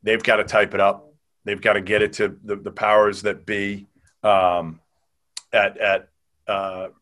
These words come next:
you know, re-, at Wichita right now. Bear with me one sec. Um, and, uh,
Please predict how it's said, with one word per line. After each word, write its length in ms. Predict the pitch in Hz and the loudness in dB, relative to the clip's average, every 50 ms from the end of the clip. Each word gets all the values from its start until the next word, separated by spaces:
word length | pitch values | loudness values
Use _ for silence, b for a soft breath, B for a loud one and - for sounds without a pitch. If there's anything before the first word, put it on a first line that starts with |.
| _ _ | _ _
you 160 | - 117 110 | -6 -2 0
know, 140 | 104 98 95 | 2 2 2
re-, 200 | 95 107 117 120 - | 0 -2 -4 -2 0
at 140 | 107 110 107 | 0 0 2
Wichita 460 | 107 107 104 - 101 - - 107 98 | 2 0 -2 -2 -4 -2 2 2 4
right 280 | 95 92 95 92 90 - | 4 4 2 2 0 0
now. 420 | 95 92 90 87 87 90 87 - _ _ _ _ _ | -4 -6 -4 -4 -4 -6 -8 -10 _ _ _ _ _
Bear 160 | - 85 82 | -10 -10 -8
with 120 | 82 82 82 | -8 -10 -10
me 100 | 82 82 | -12 -12
one 160 | 82 82 82 | -12 -14 -14
sec. 360 | - - 87 80 80 - - _ _ _ _ _ - | -14 -12 -12 -14 -14 -16 -20 _ _ _ _ _ 0
Um, 480 | 113 107 104 101 98 92 87 80 82 _ _ _ - B B B B B B B B B | 2 4 4 4 4 2 0 -4 -8 _ _ _ -20 B B B B B B B B B
and, 340 | - 123 120 117 113 107 107 | 2 4 6 6 4 4 4
uh, 340 | 110 104 101 98 95 95 - | 4 6 6 6 4 2 0